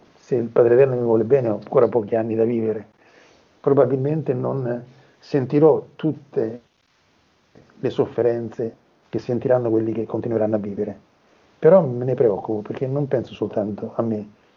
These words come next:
non ho questa visione di carattere personalistico ed egoistico, ma non, perché è così, sono, cioè non è che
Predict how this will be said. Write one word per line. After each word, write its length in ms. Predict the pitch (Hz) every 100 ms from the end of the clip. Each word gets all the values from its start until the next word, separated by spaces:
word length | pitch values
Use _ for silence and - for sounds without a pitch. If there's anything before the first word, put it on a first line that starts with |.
| _
non 180 | 139 139
ho 100 | 131
questa 280 | 135 107 113
visione 640 | 110 107 107 104 104 - _ _ _
di 100 | - 123
carattere 600 | 117 110 98 110 107 107 - _ _ _
personalistico 1000 | 131 135 131 113 123 113 - 113 107 107
ed 200 | 117 107
egoistico, 760 | 104 107 110 107 - - 113 107 - _ _ _ _ _
ma 140 | - 143
non, 640 | 180 220 170 139 131 127 - -
perché 380 | - - -
è 60 | 151
così, 320 | - - - -
sono, 320 | - 131 135
cioè 180 | - 131
non 140 | 147
è 80 | 202
che 220 | - 127